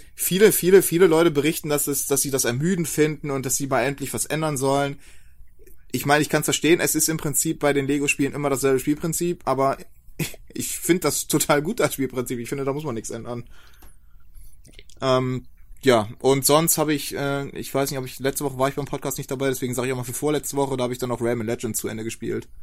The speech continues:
Extrem gutes Spiel, eines der besten Jump'n'Runs, die es gibt auf der Welt. No doubt, man, no doubt.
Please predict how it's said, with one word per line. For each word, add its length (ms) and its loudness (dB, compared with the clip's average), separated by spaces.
Extrem 560 0
gutes 260 -4
Spiel, 260 -4
eines 220 -4
der 100 -2
besten 480 -2
Jump'n'Runs, 640 -4
die 100 -2
es 220 -6
gibt 220 -8
auf 140 -6
der 100 -4
Welt. 300 -6
No 300 0
doubt, 340 0
man, 340 -8
no 200 -10
doubt. 320 -10